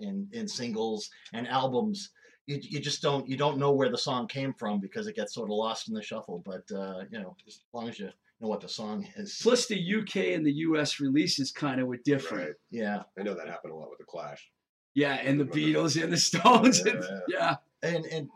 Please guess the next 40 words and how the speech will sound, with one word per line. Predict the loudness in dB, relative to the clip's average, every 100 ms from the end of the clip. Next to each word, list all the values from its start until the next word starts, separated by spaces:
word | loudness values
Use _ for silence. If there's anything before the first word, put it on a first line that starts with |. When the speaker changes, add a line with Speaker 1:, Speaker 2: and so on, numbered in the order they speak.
| -8
Speaker 1:
and | -4 0
one | 0 -2
thing | -4 -4
that | -2
was | -4 -4
really | -4 -4
kind | -6 -6
of | -6 -8 -4
odd | 0 2 2 -2
was | -6 -4
that | -6 -4
they | -4
released | -4 -4 -6 -8 -10
the |
greatest | -4 -4 -4 -6 -6
hits | -6 -4
album, | -6 -4 -2
which | -2 -4
was | -6 -8
called | -4 -4 -4
Snap. | -6 -4 -4 -6 _ _ _ -8
Speaker 2:
Right. | 4 6 6 4
Speaker 1:
It |
was | 0
a | -2
Speaker 3:
Yeah. |
Speaker 1:
two | -2 -2
record, | 2 2 6
Speaker 2:
Popular. | 6 6 2 0 -4 -14 _
Speaker 1:
two | -2 0 2 -2 -6 -20 _ _ -2
vinyl | 0 0 -2 -4 0
record | 0 0 -4 -6
set. | -4 -4 -6 _ _ _ _ _ _ _
But | 0 2 -2 _ -6
then | -2 -2 -2
in | -4 -4 -2
nineteen | -4 -4 -6 -8 -4
ninety-three, | -4 -4 -6 2 2 2 -4 -6
they | -4
released | -2 -4 -8 -10